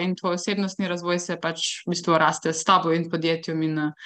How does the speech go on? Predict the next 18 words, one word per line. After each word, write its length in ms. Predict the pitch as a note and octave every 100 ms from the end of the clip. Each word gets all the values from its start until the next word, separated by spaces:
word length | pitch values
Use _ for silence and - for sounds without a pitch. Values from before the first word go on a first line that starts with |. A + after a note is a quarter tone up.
| - - - -
ko 120 | B3+
se 160 | B3+ A#3+
zdaj 160 | C4
pogleda 320 | B3+ A#3+ A#3+ A#3
mogoče 300 | A3 A3 A3
dve 140 | G3
leti 240 | A3 A3 G#3+
nazaj, 460 | G3 F#3+ G3 F#3+ F#3
vidiš, 240 | F3+ F#3
koliko 320 | - G3 -
si 280 | - - F#3+
ti 120 | G#3+
napredoval 600 | F#3+ F3+ E3+ E3+ E3 D#3+ D#3
in 80 | D#3
hkrati 320 | - C#3+ F3
podjetje 540 | D#3+ D3 C3+ C3+ C#3 C#3
in, 160 | D3+ D3+
eh, 180 | D3 D3+